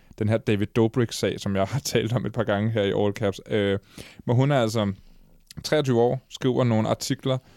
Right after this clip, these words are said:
øh, som handler om YouTuber, influencer, hele det her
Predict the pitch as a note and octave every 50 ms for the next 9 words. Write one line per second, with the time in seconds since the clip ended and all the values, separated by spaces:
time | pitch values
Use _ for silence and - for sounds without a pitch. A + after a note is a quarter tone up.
0 | - - - _ _ - - B2 A#2 A2 G#2+ G#2 G#2 G#2 - - A#2 G#2+ G2+ G#2
1 | A2 G#2 G#2+ A2+ C3 B2 - - A2+ G#2 G2+ G2+ G#2 - _ _ _ _ _ _
2 | A#2 A2 A#2+ B2 C3 B2+ - - B2+ A#2+ A2+ - - A2+ A2 A2 A#2 - - C3
3 | B2+ A#2+ - - - B2 A2+ A2 A2 - A#2 A2 A2 A2+ B2+ C3+ C3+ B2+ B2+ A#2
4 | A#2 B2+ B2+ A#2+ A2+